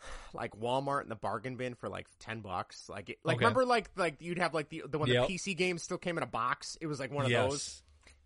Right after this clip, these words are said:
Speaker 1: Um,
Speaker 2: Yep.
Speaker 1: and, I mean, it probably last-, it gave you, I don't know, a couple hours of fun, and then it just kinda repeated itself over and over again, but, uh,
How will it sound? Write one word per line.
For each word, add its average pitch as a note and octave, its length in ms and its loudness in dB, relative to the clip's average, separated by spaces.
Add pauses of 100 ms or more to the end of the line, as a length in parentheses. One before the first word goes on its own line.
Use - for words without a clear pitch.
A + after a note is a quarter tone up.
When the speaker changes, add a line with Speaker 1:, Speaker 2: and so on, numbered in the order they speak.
(120)
Speaker 1:
Um, B2 180 2
Speaker 2:
Yep. A#2 140 4 (140)
Speaker 1:
and, F#3 100 -4
I G3 60 -2
mean, G3+ 160 -2
it A3 120 -6
probably F3+ 400 -2
last-, C#3 380 0
it D#3 80 -16
gave D3+ 180 0
you, B2+ 80 2
I A#2 40 2
don't A2 100 -2
know, G#2+ 160 0
a - 60 -4
couple - 220 -4
hours A2+ 360 2
of G2+ 160 -6 (180)
fun, A#2+ 360 -4
and A2+ 100 -8
then A2 160 -4
it F#2+ 80 -10
just G#2+ 180 -14
kinda G2+ 160 -8
repeated F#2+ 400 -10
itself F#2 380 -10
over F#2+ 180 -10
and F2+ 100 -10
over G2 200 -8
again, A2 260 -8
but, F#2+ 320 -10
uh, F#2 240 -6